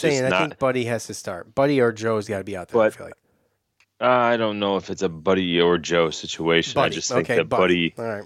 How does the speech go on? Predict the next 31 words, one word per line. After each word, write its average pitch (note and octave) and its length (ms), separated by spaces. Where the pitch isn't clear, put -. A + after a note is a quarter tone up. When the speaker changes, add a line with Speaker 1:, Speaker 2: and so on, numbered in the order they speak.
Speaker 2:
well, A2+ 140
whatever. G2 380
Speaker 1:
I A2+ 100
think C3+ 260
Buddy's, C3 440
I, A#2 240
I - 20
think C3 200
we C#3+ 80
saw C3+ 260
it A#2 60
this C#3+ 180
past C#3+ 340
game, C#3+ 340
where G#2+ 180
he G#2+ 180
hit A2+ 200
two A#2+ 200
threes A#2 340
in A#2 100
a A2 60
row F2+ 560
and F2 340
then F2+ 200
came G2 280
in F#2 120
and F2+ 100
had G2 140
another G2 340
jumper. F#2 460
Like, F#2 280